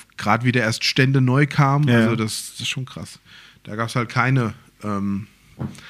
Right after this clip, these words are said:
Speaker 1: Corona-Hilfen und, äh, Überbrückungsgelder und was auch immer.
Speaker 2: Hm, ah ja, klar, gut.
Speaker 1: Ja, aber, was auch interessant ist, der, der König von, äh, Thailand.
Speaker 2: Mallorca, also.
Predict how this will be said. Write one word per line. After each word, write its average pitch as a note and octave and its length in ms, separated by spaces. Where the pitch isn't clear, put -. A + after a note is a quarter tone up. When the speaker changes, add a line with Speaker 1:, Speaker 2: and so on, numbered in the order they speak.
Speaker 1:
Corona-Hilfen A#2 760
und, G#2+ 520
äh, G#2 240
Überbrückungsgelder A2 1160
und G2+ 260
was A2 160
auch G#2 100
immer. G#2+ 280
Speaker 2:
Hm, A2 400
ah A2+ 120
ja, A#2+ 100
klar, A#2 240
gut. G2+ 180
Speaker 1:
Ja, B2+ 220
aber, F3+ 460
was C3+ 140
auch E3 140
interessant F3+ 400
ist, - 140
der, C#3 180
der B2 180
König F3+ 420
von, C#3+ 300
äh, C3 540
Thailand. C#3+ 300
Speaker 2:
Mallorca, B2 400
also. G2 220